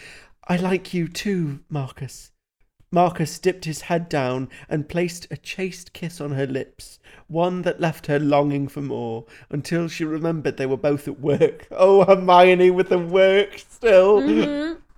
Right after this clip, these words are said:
Speaker 1: "How about a toast?" she asked.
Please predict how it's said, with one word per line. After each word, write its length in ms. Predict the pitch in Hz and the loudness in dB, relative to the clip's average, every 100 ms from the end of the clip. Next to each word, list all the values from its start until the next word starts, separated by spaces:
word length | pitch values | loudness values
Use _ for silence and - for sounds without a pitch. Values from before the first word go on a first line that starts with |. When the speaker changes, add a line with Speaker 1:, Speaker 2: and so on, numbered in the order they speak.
| _ _ _ - | _ _ _ -6
Speaker 1:
"How 140 | 403 | -2
about 220 | 403 262 | 0 -2
a 60 | 226 | -4
toast?" 600 | - 147 143 110 - - - | -8 -8 -8 -10 -20 -20 -20
she 200 | - 156 | -12 -6
asked. 440 | 156 123 - - | -4 -6 -14 -20